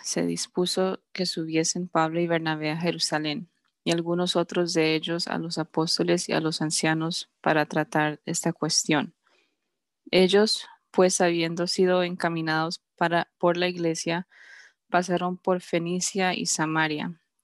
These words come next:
contando la conversión de los gentiles, y causaban gran gozo a todos los hermanos.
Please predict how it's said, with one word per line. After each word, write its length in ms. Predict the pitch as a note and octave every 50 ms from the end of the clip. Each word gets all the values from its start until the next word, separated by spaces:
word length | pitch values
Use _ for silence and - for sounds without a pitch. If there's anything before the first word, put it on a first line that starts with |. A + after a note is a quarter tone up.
| _ _
contando 480 | - F3 F3 E3+ - E3+ D#3+ D#3+ D#3+ E3
la 160 | E3+ E3+ E3+
conversión 640 | - - E3+ E3+ D#3 D#3+ D3+ - - D#3+ D#3+ E3
de 80 | E3 D#3+
los 180 | E3 D#3+ D#3+ -
gentiles, 720 | E3 D3+ D#3 - - D#3+ D3+ - - - - - - - _ _ _ _ - - - - _ _ _ _ _
y 100 | F#3 F3+
causaban 600 | - F#3+ F3+ F3+ - - F#3 F3+ F#3 G3 G3 G3+
gran 280 | F#3+ F#3 F#3 F#3+ G3+ G3+
gozo 500 | G3 G3 F#3+ F#3 - - G3 G3 F#3+ - -
a 120 | E3+ E3+
todos 500 | - - F3 E3+ E3+ E3+ E3+ F3+ F#3 -
los 180 | F3 F3 - -
hermanos. 640 | D#3 D#3 D#3+ E3 D#3+ D3+ D3+ - - F#3 - -